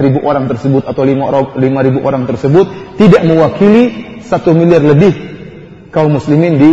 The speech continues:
dunia ini. Kalau kita ingin mendirikan khilafah Islamiyah, maka kita kumpulkan para ulama-ulama untuk memilih khilafah, khalifah yang terbaik, baru kita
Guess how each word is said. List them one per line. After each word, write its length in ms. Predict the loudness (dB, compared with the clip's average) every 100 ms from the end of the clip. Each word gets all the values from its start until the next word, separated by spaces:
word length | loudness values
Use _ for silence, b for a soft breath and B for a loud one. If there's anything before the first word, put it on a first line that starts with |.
| 2
dunia 360 | 2 2 0 0
ini. 520 | -2 -2 -6 -10 -2
Kalau 160 | 0 2
kita 240 | 2 2
ingin 240 | 2 2
mendirikan 320 | 4 4 2 2
khilafah 320 | 2 2 0
Islamiyah, 840 | 0 0 2 2 0 -4 -14 -8 -4
maka 200 | -2 0
kita 240 | 0 0
kumpulkan 560 | 0 2 4 2 -2 0
para 200 | 0 2
ulama-ulama 680 | 2 2 2 2 4 2 0 -2 -10 -16 -18 -20 -20 -4
untuk 280 | 0 2 2
memilih 360 | 2 4 4 2
khilafah, 560 | 2 0 0 -4 -2
khalifah 320 | 2 2 2 0
yang 120 | 0
terbaik, 400 | -2 0 0 2
baru 200 | 2 2
kita 240 | 0 -2